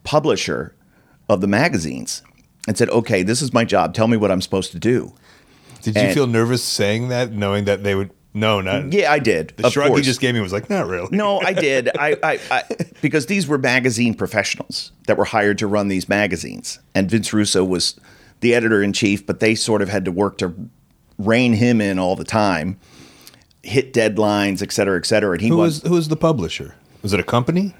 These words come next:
Speaker 1: No, it was a, I can't remember his name, Brad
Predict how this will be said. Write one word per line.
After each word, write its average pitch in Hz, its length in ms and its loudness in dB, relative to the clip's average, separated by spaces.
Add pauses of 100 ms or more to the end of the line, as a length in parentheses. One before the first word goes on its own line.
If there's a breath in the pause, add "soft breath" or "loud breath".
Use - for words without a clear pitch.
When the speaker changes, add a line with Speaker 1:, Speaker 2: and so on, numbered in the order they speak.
Speaker 1:
No, 247 440 0
it 196 180 -2
was 156 220 -2
a, 123 460 0 (800 loud breath)
I 123 120 -2
can't 131 260 -2
remember 95 340 0
his 92 240 0
name, 95 220 4
Brad 104 640 2